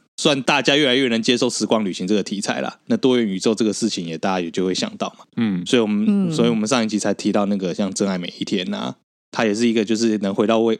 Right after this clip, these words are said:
Speaker 1: 回到过去的人，然后他改变了过去，那他也会到不同的未来，会，会有不同的发展这样子。
Speaker 2: 所以这部电影其实就让我们想到就是蝴蝶效应很像。
Speaker 1: 对。所以这一集我们聊聊看，如果你是在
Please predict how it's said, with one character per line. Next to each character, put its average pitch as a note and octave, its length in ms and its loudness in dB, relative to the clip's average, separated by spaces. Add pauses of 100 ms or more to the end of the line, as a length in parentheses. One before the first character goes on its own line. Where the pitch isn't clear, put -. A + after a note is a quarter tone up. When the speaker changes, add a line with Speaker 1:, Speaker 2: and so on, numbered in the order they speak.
Speaker 1:
回 A2 220 2
到 A#2 120 2
过 A2+ 200 2
去 A2 160 2
的 F#2+ 80 -2
人， G#2+ 260 -2
然 F#2+ 100 -2
后 G2+ 40 -4
他 A2+ 80 2
改 F#2+ 180 -2
变 G#2 160 2
了 F#2+ 60 -2
过 G2+ 160 2
去， F#2+ 160 -2
那 F#2 240 -2
他 G#2+ 200 -4
也 F#2 60 0
会 G2 100 -2
到 F#2+ 120 0
不 G2 100 -2
同 D#2+ 200 -6
的 D#2+ 40 -8
未 F2 160 -4
来， - 180 -10 (120)
会， A#2+ 200 2
会 C3 180 4
有 G#2 60 0
不 B2+ 160 2
同 F#2 160 -8
的 F2+ 80 -4
发 F2+ 240 -4
展 G#2+ 220 -8
这 G#2+ 100 -6
样 C3 140 -6
子。 - 180 -10 (480)
Speaker 2:
所 A2+ 120 2
以 A2+ 100 2
这 C3 160 2
部 B2+ 140 2
电 B2+ 180 2
影 G2+ 60 0
其 F#2+ 160 0
实 F#2 80 4
就 G2+ 320 2
让 A2 160 0
我 G2+ 40 0
们 F2 120 -2
想 F2+ 200 -4
到 F#2+ 140 0
就 F2+ 80 0
是 F#2 420 0
蝴 A#2 140 2
蝶 A#2+ 160 4
效 A#2+ 180 2
应 G#2+ 160 2
很 F#2+ 200 0
像。 F#2 260 -2
Speaker 1:
对。 - 220 -2 (320)
所 - 140 0
以 A#2+ 80 4
这 C3+ 200 2
一 B2 40 2
集 A2 180 0
我 G2 40 0
们 G2+ 140 0
聊 G#2+ 120 2
聊 G#2 140 2
看， G#2 280 -2
如 A#2 160 2
果 C#3+ 120 2
你 F2 100 -6
是 G#2+ 100 -4
在 A#2+ 380 0